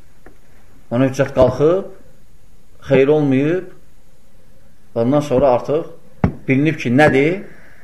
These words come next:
nəyə görədir, təyin olunub, ondan sonra buna gücü çatan adam, bacaran adam təkfir edir onu, vəssalam.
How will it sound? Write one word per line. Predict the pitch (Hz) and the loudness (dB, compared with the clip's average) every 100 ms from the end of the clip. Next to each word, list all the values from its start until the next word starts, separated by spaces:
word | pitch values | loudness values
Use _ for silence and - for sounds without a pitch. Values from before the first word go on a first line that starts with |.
| - - - - | -16 -16 -12 2
nəyə | 131 175 | 4 6
görədir, | 160 139 139 165 202 - - - - - | 6 4 4 2 0 -4 -12 -14 -14 -2
təyin | - 156 175 | 2 4 6
olunub, | 156 151 170 214 - - - - - | 6 6 4 0 -4 -14 -16 -16 -2
ondan | 131 165 180 | 2 2 2
sonra | 135 151 - - - - - - - - - - - - - 135 | 4 4 4 -2 -14 -16 -10 -8 -8 -12 -16 -16 -16 -16 -8 -2
buna | 156 | 0
gücü | 156 127 - | 0 -4 -4
çatan | - 127 131 | -2 2 4
adam, | 117 127 156 151 | 4 4 4 2
bacaran | 127 127 135 120 | 4 4 4 2
adam | 113 151 170 | 2 0 -4
təkfir | 123 - 127 110 | -10 -8 -6 -4
edir | 110 | -4
onu, | 110 123 | -4 -6
vəssalam. | 135 - 73 76 | -8 -10 -12 -12